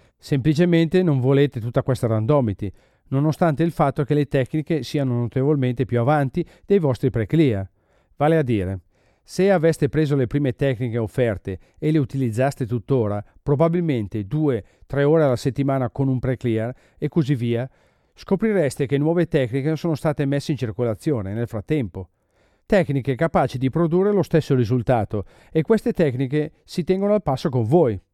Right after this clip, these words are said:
In altre parole, ogni nuova tecnica vi porta ad un'accelerazione sul caso, ma probabilmente vi troverete davanti agli occhi questa fiumana di nuove tecniche. Probabilmente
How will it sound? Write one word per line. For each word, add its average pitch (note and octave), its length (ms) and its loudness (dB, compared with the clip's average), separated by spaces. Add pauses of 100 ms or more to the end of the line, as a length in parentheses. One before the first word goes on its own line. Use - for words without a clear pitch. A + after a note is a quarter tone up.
(600)
In D3 140 0
altre G3 240 2
parole, F#2+ 500 0 (300)
ogni F3+ 260 2
nuova F#3+ 280 2
tecnica A#2+ 680 -2 (280)
vi D#3 180 2
porta D#3 340 4
ad B2 80 2
un'accelerazione D3+ 880 0
sul G#2 220 -6
caso, G#2 480 0 (340)
ma D3 160 2
probabilmente F3 720 2
vi A#2+ 140 -2
troverete C#3 480 0
davanti B2 400 -2
agli B2+ 160 0
occhi A2 340 -2 (240)
questa E3 360 2
fiumana D#3+ 560 2
di B2+ 100 0
nuove B2 300 0
tecniche. G#2 580 -4 (420)
Probabilmente D3 880 2